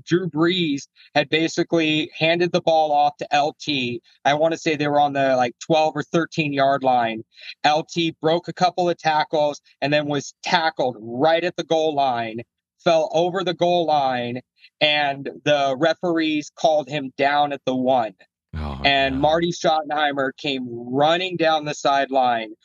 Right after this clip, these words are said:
Speaker 1: right in front of my cameraman, got in the referee's face, and was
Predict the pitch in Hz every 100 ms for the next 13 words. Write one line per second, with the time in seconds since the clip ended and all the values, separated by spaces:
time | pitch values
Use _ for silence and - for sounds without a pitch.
0 | _ _ 120 127 156 175 180 - 180 160
1 | 156 151 - 143 135 127 131 123 120 -
2 | _ _ _ 147 143 - 160 165 151 151
3 | - 151 143 147 - 151 139 131 127 -
4 | - _ _ _ - 131 131 131 127 117
5 | - _ _ - 117